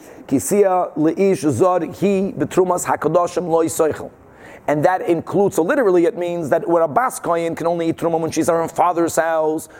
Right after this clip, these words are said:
The moment she marries another man, if the husband is not a kohen, she loses her rights to eat truma. That's the literal meaning. But including in this pasuk is that if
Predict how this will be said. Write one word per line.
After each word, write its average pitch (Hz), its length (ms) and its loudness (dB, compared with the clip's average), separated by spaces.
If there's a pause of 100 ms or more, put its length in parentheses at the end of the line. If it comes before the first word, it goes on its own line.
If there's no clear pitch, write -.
(120)
The 208 80 0
moment 330 400 0
she 175 100 -6
marries 170 380 2
another 165 320 0
man, 170 260 0
if 165 100 -6
the 165 120 0
husband 160 400 -2
is 165 100 0
not 170 160 0
a 165 60 -2
kohen, 170 560 -2 (180)
she 196 200 -2
loses 170 440 2
her 170 100 2
rights 165 340 0
to 170 140 -2
eat 170 120 -2
truma. 190 320 0
That's 170 200 0
the 175 120 0
literal 233 340 2
meaning. 131 340 -6
But 185 200 0
including 208 800 2
in 170 100 0
this 165 160 0
pasuk 170 460 0
is 170 680 2 (300)
that - 200 -2
if 262 420 2